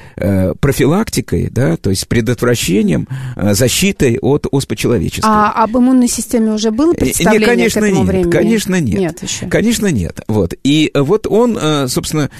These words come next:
Speaker 1: что он сделал? Он взял вот эти, э, пузырьки, э, содержимое этих пузырьков, эм,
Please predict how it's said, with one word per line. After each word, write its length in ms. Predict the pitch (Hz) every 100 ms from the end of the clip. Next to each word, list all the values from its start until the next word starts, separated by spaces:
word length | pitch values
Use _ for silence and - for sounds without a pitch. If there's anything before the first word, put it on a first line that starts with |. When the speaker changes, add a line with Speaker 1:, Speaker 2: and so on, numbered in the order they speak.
| -
Speaker 1:
что 200 | - 147
он 140 | 120
сделал? 380 | 104 107 95 101
Он 140 | 127 127
взял 220 | 143 131
вот 200 | 113 117
эти, 260 | 101 104 - 127
э, 240 | 104 101
пузырьки, 580 | 101 131 117 120 - -
э, 80 | 107
содержимое 520 | 143 127 120 110 92
этих 180 | 104 -
пузырьков, 600 | 98 104 - 170 208 - 139 - 147 -
эм, 340 | 98 110 95